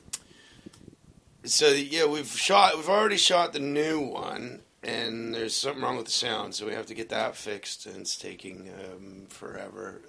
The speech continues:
And then, um, my other album, uh, for No Land's Man,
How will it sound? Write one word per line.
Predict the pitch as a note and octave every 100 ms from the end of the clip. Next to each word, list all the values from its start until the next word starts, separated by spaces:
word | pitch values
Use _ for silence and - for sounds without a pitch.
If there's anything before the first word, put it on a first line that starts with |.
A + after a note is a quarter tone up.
| G2
And | G2+
then, | G#2 G#2 G2+ G2+ G#2
um, | G2 G2 F#2 - - - - - - - - - - _
my | D#3+ C#3 C#3 C3 - _ _ _ -
other | D#3+ F3+ F#3+ D#3
album, | B2 A#2 A2+ A2+ A#2 C3 - _ _ -
uh, | A2+ A2 G#2 G#2 G2+ G2 G2+ G2 - -
for | - - A#2 G#2+ A2 -
No | C3+ C3 C#3+
Land's | C#3+ C3+ B2+ A2
Man, | G#2+ G#2 G2+ A2 A2